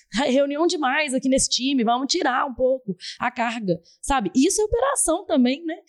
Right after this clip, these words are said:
E quando, então, a gente tá falando, né, sobre percentual de coding, sobre medir as horas do desenvolvimento, a gente também não pode deixar de falar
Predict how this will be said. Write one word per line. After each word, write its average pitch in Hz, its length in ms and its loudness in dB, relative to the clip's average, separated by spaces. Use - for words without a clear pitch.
E 208 80 -2
quando, 269 220 0
então, 311 160 -2
a 240 40 0
gente 220 180 0
tá 202 100 -4
falando, 190 500 -4
né, 202 100 -2
sobre 202 240 -2
percentual 202 520 -2
de 175 120 -4
coding, 165 640 -6
sobre 190 280 0
medir 202 400 -2
as 196 300 -2
horas 170 460 0
do 175 80 -8
desenvolvimento, 165 840 -6
a 226 80 -2
gente 240 160 0
também 262 460 0
não 247 120 -2
pode 240 320 0
deixar 302 280 -2
de - 100 -10
falar 226 480 0